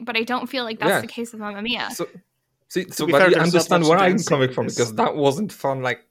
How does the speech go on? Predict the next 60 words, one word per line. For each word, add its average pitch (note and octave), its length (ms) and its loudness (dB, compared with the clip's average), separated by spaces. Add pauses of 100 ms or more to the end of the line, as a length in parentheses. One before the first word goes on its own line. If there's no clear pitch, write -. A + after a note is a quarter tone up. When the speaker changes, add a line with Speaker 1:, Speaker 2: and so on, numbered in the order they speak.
Speaker 2:
at B2+ 220 -6
all. C3 220 2
'Cause B2 180 -4
these D3 200 -4
people C3 440 -4
are B2 140 0
not C3 320 -4
fun. C#3+ 320 -4
They're B2 160 0
cringy C3 400 -4
for A#2+ 160 -6
me, A#2 140 -6
and B2+ 120 -4
I, D3 240 0
I D3 100 -4
can D3 140 -4
see G#3 160 -6
how D#3 120 -2
you C3+ 120 -4
can B2+ 140 -6
see D3 180 -6
this C3 200 -6
as A#2 180 -6
this B2+ 200 -10
is B2 120 -6
a A#2 60 -4
camp B2 340 -6
affair. C3+ 400 -2 (440)
That's G2+ 200 -4
great. G2+ 400 -6 (160)
Speaker 1:
It D4+ 240 -8
Speaker 2:
But A#2+ 180 0
for C3 120 0
me, C3+ 100 -2
Speaker 1:
is. B2+ 80 -6
Speaker 2:
this, B2+ 200 -8
this C#3 240 -8
didn't F3 340 -2
take D#3 260 -2
me. G#2 300 -8
This - 160 -12 (200)
didn't D3+ 280 -6
take C#3+ 180 -6
me, B2+ 140 -8
like, A2 240 -8
at A#2 200 -6
all. A2 240 0 (1040)
Like, C3 200 -10
this D#3+ 240 -6
is, E3 160 -2
this F#3+ 240 2
is F3+ 120 0
basically D3+ 460 0
a C3 140 4
rom-com, A#2+ 560 -2
the G#2+ 80 2
lowest B2 380 2
form B2+ 240 -2
of A2+ 140 -8
cinema A2 520 -2